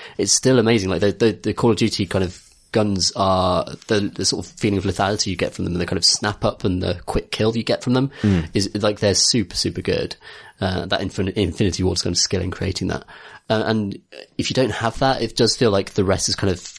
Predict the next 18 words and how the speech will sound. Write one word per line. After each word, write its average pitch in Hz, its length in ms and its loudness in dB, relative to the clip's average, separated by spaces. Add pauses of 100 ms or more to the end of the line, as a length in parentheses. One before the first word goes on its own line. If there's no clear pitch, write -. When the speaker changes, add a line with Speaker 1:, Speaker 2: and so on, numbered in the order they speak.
Speaker 1:
treading 92 360 0
water. 95 340 2
All 104 260 4
of 90 200 -2
this - 240 0 (180)
sort - 180 -8
of 92 60 0
narrative 95 360 0
stuff 87 240 -2
that - 100 -2
they're 90 80 0
trying 98 280 2
to 95 140 2
impose 90 340 2
is 87 120 2
almost 104 240 0
trying 92 200 2
to - 60 -10